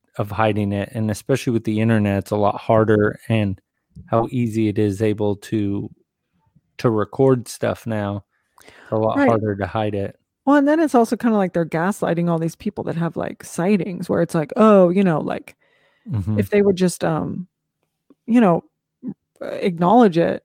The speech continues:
Speaker 2: and be like, "Yeah, that's an alien," or whatever, you de-, that is what you saw, you know,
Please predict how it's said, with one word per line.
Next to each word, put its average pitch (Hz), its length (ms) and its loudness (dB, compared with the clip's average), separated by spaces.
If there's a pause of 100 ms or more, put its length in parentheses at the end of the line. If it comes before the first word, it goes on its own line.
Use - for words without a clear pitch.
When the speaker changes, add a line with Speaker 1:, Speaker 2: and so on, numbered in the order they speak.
Speaker 2:
and 190 120 0
be 185 60 2
like, 175 160 -2
"Yeah, 233 200 0 (200)
that's - 400 -4
an 185 160 0
alien," 170 520 0
or 170 140 -4
whatever, 156 300 -2
you 170 200 -2
de-, 175 320 -2
that 175 160 0
is 175 200 0
what 165 200 -2
you 165 60 -4
saw, 180 640 0
you 190 140 0
know, 175 280 -2